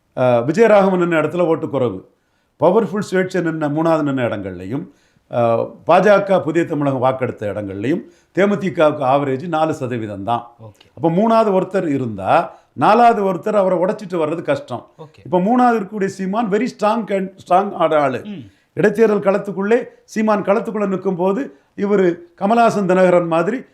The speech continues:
Speaker 1: கட்சி ஆரம்பிச்சுட்டும் களத்துக்குள்ள வராத அரசியல் வியாபாரி, புற்றீசல், காளான், இந்த வகையில நாளைக்கு நிப்பாரா நிக்க மாட்டாருங்கிற லெவல, அஹ், விக்கிரவாண்டியிலையும் கொடுத்துட்டாரு, ஈரோடு கிழக்குலையும் கொடுத்துட்டாரு.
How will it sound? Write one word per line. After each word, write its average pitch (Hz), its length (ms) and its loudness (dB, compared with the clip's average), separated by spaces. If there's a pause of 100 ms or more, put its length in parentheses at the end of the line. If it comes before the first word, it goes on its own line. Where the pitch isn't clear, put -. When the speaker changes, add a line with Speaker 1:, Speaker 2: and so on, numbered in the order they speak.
(140)
Speaker 1:
கட்சி 202 260 0
ஆரம்பிச்சுட்டும் 214 580 2
களத்துக்குள்ள 202 460 0
வராத 185 340 4 (300)
அரசியல் 202 340 -2
வியாபாரி, 185 520 2
புற்றீசல், 190 600 -8 (240)
காளான், 180 440 4 (260)
இந்த 214 260 0
வகையில 196 340 0 (280)
நாளைக்கு 196 320 -2
நிப்பாரா 214 400 -2
நிக்க 185 200 -4
மாட்டாருங்கிற 180 580 0
லெவல, 160 260 0 (400)
அஹ், 160 340 -2 (100)
விக்கிரவாண்டியிலையும் 196 640 0
கொடுத்துட்டாரு, 175 420 -2
ஈரோடு 196 300 -2
கிழக்குலையும் 170 400 -2
கொடுத்துட்டாரு. 131 460 -4